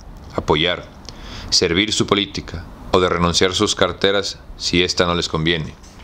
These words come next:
Conforme a nuestra Constitución,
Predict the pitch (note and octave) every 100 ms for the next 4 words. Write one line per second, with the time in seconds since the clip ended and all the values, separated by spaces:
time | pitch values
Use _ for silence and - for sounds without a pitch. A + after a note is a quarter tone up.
0 | - - - - - - - - - -
1 | - - A2 G2+ A2+ A2+ A2 - - G2
2 | F#2+ F#2+ B2+ A#2+